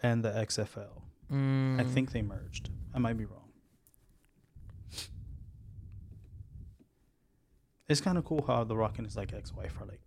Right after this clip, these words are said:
Speaker 1: business partners.
Speaker 2: Yeah, he's making money, money.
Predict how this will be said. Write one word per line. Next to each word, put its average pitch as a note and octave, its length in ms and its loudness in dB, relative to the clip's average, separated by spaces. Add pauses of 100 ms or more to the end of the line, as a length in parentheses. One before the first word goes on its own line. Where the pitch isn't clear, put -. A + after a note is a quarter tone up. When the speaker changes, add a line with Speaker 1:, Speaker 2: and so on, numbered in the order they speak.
Speaker 1:
business - 260 -14
partners. - 460 -20 (1700)
Speaker 2:
Yeah, C#3+ 220 2
he's D3+ 180 8
making D#3 300 6
money, A#2+ 260 2
money. A#2 340 -2